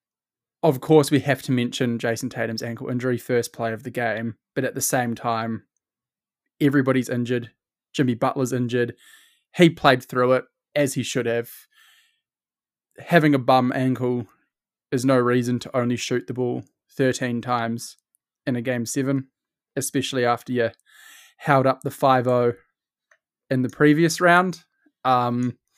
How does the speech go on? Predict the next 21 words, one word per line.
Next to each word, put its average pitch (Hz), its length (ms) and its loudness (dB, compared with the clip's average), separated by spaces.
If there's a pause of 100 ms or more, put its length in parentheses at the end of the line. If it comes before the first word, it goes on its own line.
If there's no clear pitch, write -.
(520)
Miami 147 400 8
deserved 131 420 2
to 123 80 -8
win. 123 320 0 (640)
Second 165 400 4
eight 135 220 -2
seed 123 400 -2 (340)
to - 180 -16
ever 135 180 2
make 123 400 0 (220)
the 127 60 -12
finals. 123 760 -4 (520)
First 143 440 4
play-in 143 400 4
team 131 400 -2 (220)
to - 100 -8
make 131 160 -2
the - 60 -20
finals, 127 400 0
although 117 240 -4
that's - 420 -8